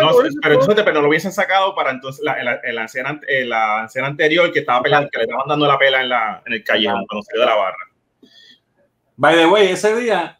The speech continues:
Speaker 3: él estaba con, con Carol en la barra.
Speaker 1: Ujú.
Speaker 3: Y él, entonces él se va y ella nunca salió detrás de él. A,
Speaker 2: Ujú.
Speaker 3: a
Speaker 2: Pero
Speaker 3: Ross y eso.
Speaker 2: eh, eso, eh, eh, pero esas son las cosas que a mí me dan a entender que, de, que en el transcurso de la filmación cambiaron un montón de cosas, porque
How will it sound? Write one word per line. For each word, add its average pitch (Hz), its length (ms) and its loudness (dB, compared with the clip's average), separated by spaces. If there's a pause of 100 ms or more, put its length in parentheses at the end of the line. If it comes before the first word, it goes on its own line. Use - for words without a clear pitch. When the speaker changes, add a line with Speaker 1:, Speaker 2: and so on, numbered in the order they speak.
(280)
Speaker 3:
él 135 120 -4
estaba 190 320 2
con, 190 420 -4
con 156 360 -6
Carol 170 300 -2
en 170 100 -8
la 165 120 -2
barra. 151 480 -4 (580)
Speaker 1:
Ujú. 196 440 -6
Speaker 3:
Y 190 200 -2
él, 139 140 0
entonces 143 280 -2
él 143 100 2
se 175 120 -4
va 247 320 0
y 151 160 -4
ella 185 160 0
nunca 202 240 -4
salió 196 280 2
detrás 185 260 -2
de 160 200 0
él. 190 100 0
A, 156 260 0 (300)
Speaker 2:
Ujú. 139 100 0
Speaker 3:
a - 20 -2 (320)
Speaker 2:
Pero 147 160 0
Speaker 3:
Ross 196 160 2
y 175 40 2 (220)
eso. 196 220 2
Speaker 2:
eh, 135 140 4
eso, 156 400 2
eh, 156 220 4
eh, 151 120 4
pero 151 100 2
esas 147 120 -4
son 202 180 0
las 196 120 0
cosas 202 300 -4
que 147 80 -4
a 127 40 2
mí 127 100 -2
me 139 80 -4
dan 156 80 2
a 165 40 -2
entender 165 480 -2
que, 127 120 -2
de, 113 300 -2 (120)
que 123 380 -4
en 127 100 -4
el 120 120 -4
transcurso 147 480 -4
de 180 60 2
la 180 100 0
filmación 180 540 -2
cambiaron 123 380 0
un 143 40 -4
montón 147 220 -2
de 135 100 0
cosas, 110 260 -6
porque 110 180 -8